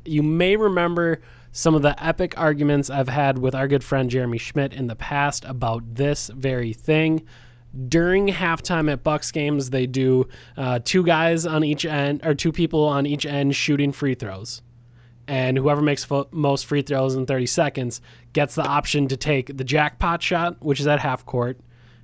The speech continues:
which I think is five thousand dollars maybe, the three-point shot, which is one thousand dollars, and the free throw, that is five hundred dollars. And I've always said I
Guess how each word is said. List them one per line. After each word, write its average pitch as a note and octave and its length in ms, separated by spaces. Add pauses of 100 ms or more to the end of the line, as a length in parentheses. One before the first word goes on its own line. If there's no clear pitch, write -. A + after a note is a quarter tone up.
which B2+ 240
I B2+ 80
think C#3+ 220
is C3+ 140
five C3+ 380
thousand G3 360
dollars F#3 400
maybe, F#3+ 360 (340)
the C#3 160
three-point F3 500
shot, D3 400
which D3 240
is B2 160
one D3 240
thousand A#2 340
dollars, A2 460 (280)
and C#3+ 100
the B2+ 40
free D#3+ 220
throw, C#3+ 240
that C3 100
is B2 140
five D3+ 300
hundred A#2+ 200
dollars. G2+ 480 (400)
And D3 300
I've C#3 280
always F#3 400
said C3+ 420 (520)
I B2+ 200